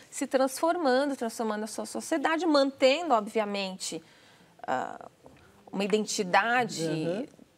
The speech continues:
Speaker 1: cultural, vamos dizer assim mesmo. Então, ah, suas divindades, a sua língua,
Speaker 2: Uhum.
Speaker 1: ah, um conjunto muito grande de hábitos, mas, ao mesmo tempo,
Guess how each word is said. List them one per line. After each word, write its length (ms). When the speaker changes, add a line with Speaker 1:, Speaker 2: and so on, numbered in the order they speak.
Speaker 1:
cultural, 720
vamos 220
dizer 120
assim 360
mesmo. 340
Então, 340
ah, 280
suas 260
divindades, 1160
a 40
sua 240
língua, 1040
Speaker 2:
Uhum. 160
Speaker 1:
ah, 160
um 80
conjunto 440
muito 220
grande 340
de 180
hábitos, 440
mas, 240
ao 60
mesmo 340
tempo, 560